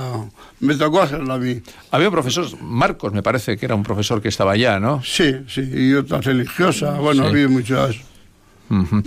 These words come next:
Speaker 2: Eso,
Speaker 1: mucha gente.
Speaker 2: eso sí, las calles nunca os llegaron a asfaltar.
Speaker 1: No, hasta que no hicieron la urbanización del Aqua,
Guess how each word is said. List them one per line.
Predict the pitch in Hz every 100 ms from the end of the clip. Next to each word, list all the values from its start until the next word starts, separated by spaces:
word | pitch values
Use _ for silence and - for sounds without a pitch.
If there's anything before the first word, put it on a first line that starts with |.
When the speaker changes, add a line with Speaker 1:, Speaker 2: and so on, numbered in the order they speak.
| 147
Speaker 2:
Eso, | 156 170
Speaker 1:
mucha | 165 147
gente. | 107 123 160
Speaker 2:
eso | 220
sí, | 190 190 147
las | 120 120 120 117
calles | 160 175 165
nunca | 147 160 160 160
os | 151 113
llegaron | 113 127 131
a |
asfaltar. | 113 - 98 82 80 - - _ _ _ _ _ _ -
Speaker 1:
No, | - 147 160
hasta | 156 143
que | 135
no | 135
hicieron | 139 123 147 147 147 147 147 147 151 - - - - -
la | 131
urbanización | 143 143 147 143 143 120 147 147
del | 147
Aqua, | 160 165 247 -